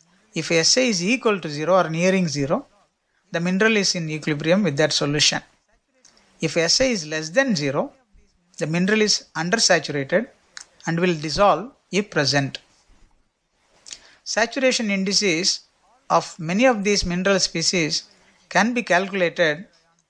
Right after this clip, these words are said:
with calculators. All this could be done only by using ten major ion chemistry data.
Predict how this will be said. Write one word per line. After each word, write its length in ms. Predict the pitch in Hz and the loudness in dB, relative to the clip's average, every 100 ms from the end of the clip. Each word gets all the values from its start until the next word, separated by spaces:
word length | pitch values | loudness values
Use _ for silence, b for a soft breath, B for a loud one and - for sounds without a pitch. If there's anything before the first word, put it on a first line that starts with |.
| _ _ _ _ - | _ _ _ _ -12
with 180 | 170 - | -12 0
calculators. 840 | 165 202 196 196 180 165 - - - _ _ _ _ _ _ _ 196 _ _ 233 262 240 _ 160 151 214 269 294 202 196 208 208 _ _ _ _ - | 0 0 0 -2 -2 0 0 0 -8 _ _ _ _ _ _ _ _ _ _ _ _ _ _ _ _ _ _ _ _ _ _ _ _ _ _ _ 0
All 280 | 190 262 262 | 4 4 4
this 180 | 233 - | 0 0
could 180 | 196 | -2
be 80 | 175 | -2
done 420 | 180 175 147 190 - _ _ _ _ _ _ - | 0 0 -2 -12 -16 _ _ _ _ _ _ -2
only 280 | 165 220 247 | 2 2 4
by 140 | 214 | 4
using 580 | 190 190 185 170 156 214 - - _ 202 | 4 2 0 -2 -2 -8 -12 -20 _ -2
ten 280 | 226 247 190 | 0 0 2
major 340 | 190 185 180 | 2 4 4
ion 320 | 165 165 170 | 4 2 0
chemistry 480 | 160 156 160 - 165 | -4 -4 -2 -2 -2
data. 340 | 151 139 - | -2 0 0